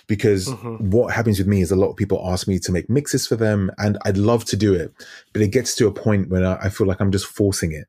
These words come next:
Speaker 1: you know, and having a playlist means I can just choose songs. I don't, I don't have to overthink
Speaker 2: Sure.
Speaker 1: it.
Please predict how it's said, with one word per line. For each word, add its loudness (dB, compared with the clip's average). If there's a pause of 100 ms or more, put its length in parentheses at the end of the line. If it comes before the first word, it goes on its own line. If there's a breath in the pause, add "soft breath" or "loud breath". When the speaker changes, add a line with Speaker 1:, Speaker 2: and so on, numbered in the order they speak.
(140)
Speaker 1:
you 0
know, 0
and 2
having 0
a 0
playlist 2
means 2
I -4
can 2
just 0 (420 loud breath)
choose 2
songs. -6
I -10
don't, 0
I 0
don't 2
have 0
to 0
overthink 2
Speaker 2:
Sure. -2
Speaker 1:
it. -8